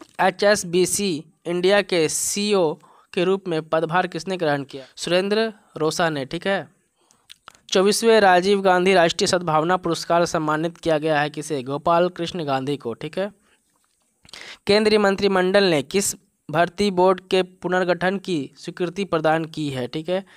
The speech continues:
तो कृषि वैज्ञानिक भर्ती बोर्ड, ठीक है ना।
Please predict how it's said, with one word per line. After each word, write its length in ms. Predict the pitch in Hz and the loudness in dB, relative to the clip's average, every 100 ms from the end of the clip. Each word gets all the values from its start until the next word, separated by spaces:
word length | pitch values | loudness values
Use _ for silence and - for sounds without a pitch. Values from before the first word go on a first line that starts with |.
| - _ 156 | -20 _ -10
तो 60 | |
कृषि 380 | - 156 160 190 | -8 -10 -6 -4
वैज्ञानिक 540 | 175 170 165 156 170 | -4 0 0 0 -2
भर्ती 340 | 151 147 147 143 | -4 -6 -4 -4
बोर्ड, 240 | 135 123 - | -2 -4 -4
ठीक 140 | 139 | -2
है 60 | 170 | -2
ना। 180 | 151 | -4